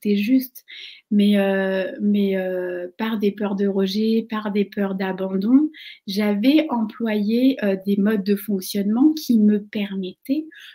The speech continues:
de me sécuriser et de m'éviter de me reconfronter à cette blessure. Donc, en fait, c'était pas moi, c'était mon moi blessé qui s'est mis en instinct de survie.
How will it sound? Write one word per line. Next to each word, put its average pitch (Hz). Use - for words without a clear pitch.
de 320
me 285
sécuriser 208
et 240
de 208
m'éviter 226
de 254
me 208
reconfronter 240
à 214
cette 196
blessure. 208
Donc, 226
en 214
fait, 269
c'était 202
pas 208
moi, 262
c'était 202
mon 190
moi 180
blessé 226
qui 247
s'est 220
mis 240
en 208
instinct 190
de 311
survie. -